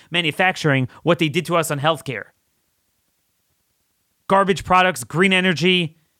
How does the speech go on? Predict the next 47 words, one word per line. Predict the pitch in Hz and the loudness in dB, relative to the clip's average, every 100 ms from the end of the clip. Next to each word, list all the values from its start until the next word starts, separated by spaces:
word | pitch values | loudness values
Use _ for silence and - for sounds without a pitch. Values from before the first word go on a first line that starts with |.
| _ | _
surveillance | - 185 156 170 190 190 170 | -6 -2 0 0 0 -2 -2
in | 151 | -2
your | 135 | -2
cars, | - 175 175 147 | 2 4 4 2
a | |
lot | 156 185 | 2 0
of | 143 | 0
bad | 175 165 | -4 -2
things | 185 170 | -4 -2
are | 135 131 | -4 -2
in | 131 | -4
that | 117 | -2
bill, | 156 135 107 _ _ | 0 0 -2 _ _
aside | 123 - 165 147 | -10 -2 -2 -4
from | 139 | -12
just | 135 - | -12 -12
the | |
waste | 131 139 - | -8 -8 -8
of | 131 | -10
money | 135 135 131 | -8 -6 -8
and | 117 | -10
cronyism | - 139 139 131 127 127 | -4 -2 -2 0 0 0
and, | 120 110 _ _ _ _ - | -2 -6 _ _ _ _ -12
and | 123 | -2
by | 165 | 0
the | 151 | 0
way, | 160 135 | -2 -4
remaking | 135 165 156 151 139 127 | -4 0 0 0 -2 0
red | 143 127 | 0 0
states | - 147 - | -2 -2 -2
with | 120 | -8
all | 131 | -6
these | 139 123 | -6 -6
N | 131 131 | -8 -8
G | 127 127 | -8 -8
Os | 131 117 | -8 -8
that | 120 | -8
have | 117 123 | -4 -6
a | 110 | -2
hand | 139 143 | 0 0
in | 120 | -2
it. | 92 - _ _ _ _ _ _ _ _ _ _ _ _ _ _ _ _ _ _ _ _ _ _ _ _ _ _ _ _ _ _ _ _ _ _ _ _ _ - | -8 -14 _ _ _ _ _ _ _ _ _ _ _ _ _ _ _ _ _ _ _ _ _ _ _ _ _ _ _ _ _ _ _ _ _ _ _ _ _ -4
Jim | 208 214 | 0 0
Justice | 185 202 160 - 127 208 | 0 0 -2 -4 -6 -4
is | 196 | -4
the | 156 185 | -4 -4
embodiment | 151 - - 285 233 180 120 101 | -8 -8 0 2 2 0 -4 -8